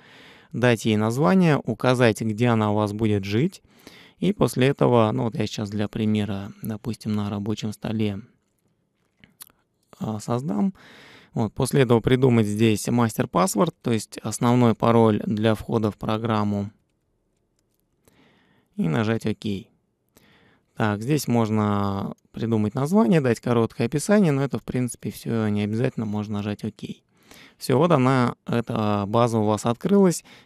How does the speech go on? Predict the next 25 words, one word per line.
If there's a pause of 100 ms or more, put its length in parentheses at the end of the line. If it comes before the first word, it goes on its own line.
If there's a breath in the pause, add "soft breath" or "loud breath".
Здесь
изначально
идут (520)
такие
как
бы
примерные
папки, (440 soft breath)
а,
для
примера.
Их
можно,
в
принципе,
все
удалить,
если
они
вам
не
нужны. (2750)
Просто
нажимаете
Delete